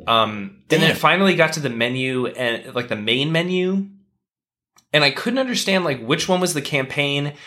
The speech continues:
Speaker 1: there's, like, D L C that it wanted me to buy, but you can't buy the D L C. Um, it, I, <sighs> why? <laughs> Like, for all of the fucking effort that Google went into,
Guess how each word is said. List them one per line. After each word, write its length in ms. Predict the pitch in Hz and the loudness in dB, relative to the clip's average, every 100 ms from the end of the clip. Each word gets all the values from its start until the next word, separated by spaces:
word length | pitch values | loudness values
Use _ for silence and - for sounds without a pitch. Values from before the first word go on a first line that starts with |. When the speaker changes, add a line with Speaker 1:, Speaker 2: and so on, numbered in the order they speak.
| - - | -20 -8
Speaker 1:
there's, 160 | 135 127 | -2 0
like, 160 | 123 - | 0 0
D 140 | 151 | 2
L 120 | 170 | 4
C 260 | 165 156 160 | 4 0 0
that 100 | 156 | 0
it 80 | 131 | 0
wanted 220 | 143 147 | 0 0
me 80 | 147 | 0
to 80 | |
buy, 260 | 139 127 131 | 2 4 4
but 120 | 135 | 2
you 80 | 110 | -4
can't 340 | 107 - 160 156 | -8 -4 -4 0
buy 160 | 135 | 0
the 100 | 151 | 0
D 160 | 139 139 | -2 -2
L 120 | 143 | 0
C. 520 | 143 123 127 147 156 _ _ _ _ _ _ _ | -2 -2 -4 -6 -10 _ _ _ _ _ _ _
Um, 280 | 123 120 117 | 0 0 0
it, 160 | 190 196 | -4 -4
I, 120 | 247 262 202 - - - _ _ | -6 -4 -4 -4 -8 -14 _ _
<sighs> 400 | _ _ _ _ | _ _ _ _
why? 460 | 196 381 403 175 - - | 0 4 6 4 -4 -8
<laughs> 1160 | - 190 - 220 285 - 190 - 277 - 240 - - | -4 -4 -4 0 2 2 0 0 0 0 -2 -4 -2
Like, 280 | 320 359 - 190 - _ _ _ _ _ _ _ | 0 2 0 -8 -10 _ _ _ _ _ _ _
for 360 | - - 277 - | -8 2 2 4
all 320 | 214 277 339 | 2 4 2
of 60 | 311 | 2
the 80 | 320 | 2
fucking 380 | - - 233 - | 0 0 -2 -2
effort 400 | 156 160 123 - | 0 0 -2 -2
that 180 | 127 | -4
Google 540 | 127 170 165 143 135 131 | -2 -2 0 0 -2 -2
went 260 | 139 143 - | 0 0 -2
into, 580 | 151 147 - 139 123 | -4 -4 -4 -2 -2